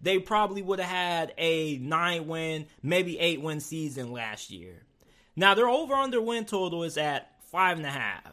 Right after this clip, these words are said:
which kinda surprises me because there are a lot of people who kinda think that West Virginia could be a sleeper pick to win the Big twelve this year. And I kinda understand why a lot of people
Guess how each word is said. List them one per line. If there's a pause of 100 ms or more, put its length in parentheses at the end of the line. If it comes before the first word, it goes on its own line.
(140)
which
kinda
surprises
me (260)
because
there
are
a
lot
of
people
who
kinda
think
that
West
Virginia (500)
could
be
a
sleeper
pick
to
win
the
Big
twelve
this
year.
And
I
kinda
understand
why (260)
a
lot
of
people